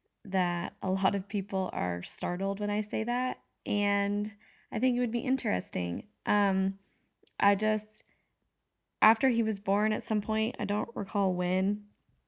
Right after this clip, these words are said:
I wrote or typed up a birth story so that I could remember the details for years to come when it's just, you know, generaliz-, generalized memories.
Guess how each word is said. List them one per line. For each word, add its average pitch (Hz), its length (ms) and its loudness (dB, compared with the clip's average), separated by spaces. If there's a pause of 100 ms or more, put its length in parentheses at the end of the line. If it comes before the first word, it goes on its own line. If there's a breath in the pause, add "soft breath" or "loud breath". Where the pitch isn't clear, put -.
(360)
I 196 260 2
wrote 185 640 0 (240)
or 196 120 2
typed 196 400 -2
up 185 300 0 (380 loud breath)
a 190 80 0
birth 190 280 0
story 240 580 0
so 214 220 -4
that 185 120 0
I 180 180 2
could 185 580 -2 (360 soft breath)
remember 190 520 2
the 180 100 -4
details 180 920 -4 (340)
for - 180 -2
years 180 380 -2
to 185 80 -2
come 175 380 -2
when 175 320 -4 (800)
it's - 280 -2
just, - 440 -6 (380)
you 190 120 0
know, 190 260 -4 (160)
generaliz-, 180 600 0 (240)
generalized 190 680 2
memories. 208 600 -2